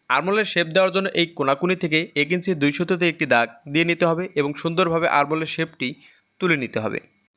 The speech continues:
আর্মহোলের শেপটি আমাদেরকে খুব সুন্দরভাবে দিয়ে নিতে হবে। হাফ বডির কোনা যেন নিচের দিকে ঝুলে না যায়, এর জন্য আমাদেরকে পৌনে এক ইঞ্চিতে একটি দাগ দিয়ে স্কেল দিয়ে এভাবে শেপ দিয়ে নিতে হবে। স্কেল এইভাবে বসিয়ে পৌনে এক ইঞ্চি বরাবর এইভাবে একটা মার্জিন দিয়ে নেব,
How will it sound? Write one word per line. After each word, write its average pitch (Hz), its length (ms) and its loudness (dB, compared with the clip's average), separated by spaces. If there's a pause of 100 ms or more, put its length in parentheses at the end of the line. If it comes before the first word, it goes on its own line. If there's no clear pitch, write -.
(220)
আর্মহোলের 190 480 2
শেপটি 180 360 0
আমাদেরকে 175 400 2
খুব 170 260 0
সুন্দরভাবে 160 600 -2 (400)
দিয়ে 170 200 4
নিতে 123 160 2
হবে। 113 220 -2 (280)
হাফ 151 180 2
বডির 214 340 2
কোনা 175 240 4
যেন 208 160 2 (120)
নিচের 170 260 -2
দিকে 196 180 2 (100)
ঝুলে 143 300 4
না 185 120 4
যায়, 131 200 0 (160)
এর 165 100 2
জন্য 190 180 2 (160)
আমাদেরকে 156 380 0 (460)
পৌনে 180 160 4 (100)
এক 190 140 0
ইঞ্চিতে 175 360 0
একটি 175 160 0
দাগ 135 220 6 (100)
দিয়ে 151 160 2 (500)
স্কেল 185 260 0
দিয়ে 180 220 2
এভাবে 160 240 2 (380)
শেপ 190 320 0
দিয়ে 131 140 4
নিতে 117 140 -6
হবে। 117 140 -4 (180)
স্কেল 185 200 0
এইভাবে 190 280 2
বসিয়ে 160 320 2
পৌনে 165 160 4
এক 160 100 0
ইঞ্চি 160 260 -4
বরাবর 156 260 4
এইভাবে 156 240 0
একটা 160 180 -4 (340)
মার্জিন 143 320 2
দিয়ে 123 160 0
নেব, 104 80 -6